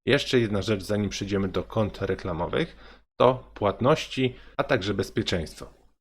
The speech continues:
Aby ustawić płatności, schodzimy na dół, metody płatności,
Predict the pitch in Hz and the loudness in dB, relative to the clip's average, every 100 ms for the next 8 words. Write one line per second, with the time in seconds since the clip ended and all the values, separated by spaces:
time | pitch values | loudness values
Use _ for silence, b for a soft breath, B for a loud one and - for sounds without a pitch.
0 | _ - 123 123 110 - - 110 110 - | _ -4 -4 2 2 2 2 2 0 -2
1 | 90 - 95 90 87 165 143 127 - B | -8 -6 -6 -4 0 2 6 4 4 B
2 | B 98 110 92 85 80 90 87 107 120 | B -2 0 0 -4 -4 -4 -2 2 2
3 | - - 98 101 | 2 -6 -4 -4